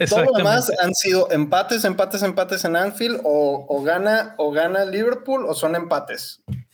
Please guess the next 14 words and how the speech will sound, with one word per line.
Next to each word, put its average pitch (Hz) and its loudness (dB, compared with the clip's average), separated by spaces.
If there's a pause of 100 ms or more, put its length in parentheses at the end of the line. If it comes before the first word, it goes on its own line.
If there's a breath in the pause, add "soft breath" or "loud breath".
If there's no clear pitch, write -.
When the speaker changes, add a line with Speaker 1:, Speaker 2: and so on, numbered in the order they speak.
(140)
Speaker 2:
Sí. - -6
Speaker 1:
Solamente 196 0
en 151 0
más 190 2
de 233 0
diez 202 0
años, 208 0
solamente 185 0
dos 190 0
veces 180 -2
han 170 -2
podido 160 2
ganarle, 139 2 (260)
ah, 127 2